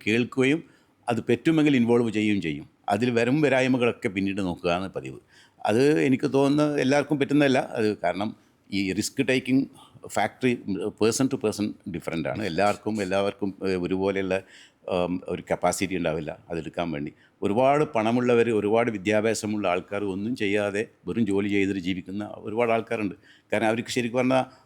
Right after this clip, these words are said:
നമ്മുടെ കമ്പനിയിൽ എന്നെക്കാളും കഴിവുള്ള ആൾ, എന്നെക്കാളും പഠിപ്പുള്ള ആൾ, എന്നെക്കാളും പിന്നെ ബുദ്ധിയുള്ള ആൾക്കാരൊക്കെ പണിയെടുക്കുന്നുണ്ട്. പക്ഷെ അവർക്ക്, അവർക്ക് ആ ഒരു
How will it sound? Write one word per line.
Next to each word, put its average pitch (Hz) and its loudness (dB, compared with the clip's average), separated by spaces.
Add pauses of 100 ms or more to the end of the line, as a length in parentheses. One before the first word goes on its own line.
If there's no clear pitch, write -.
നമ്മുടെ 120 4
കമ്പനിയിൽ 143 4
എന്നെക്കാളും 139 4
കഴിവുള്ള 131 4
ആൾ, 127 4
എന്നെക്കാളും 120 0
പഠിപ്പുള്ള 120 2
ആൾ, 117 4
എന്നെക്കാളും 117 2 (140)
പിന്നെ 113 -2
ബുദ്ധിയുള്ള 104 0
ആൾക്കാരൊക്കെ 110 -2
പണിയെടുക്കുന്നുണ്ട്. 98 -2 (360)
പക്ഷെ 113 0
അവർക്ക്, 139 2 (300)
അവർക്ക് 123 2
ആ 123 4 (100)
ഒരു 143 4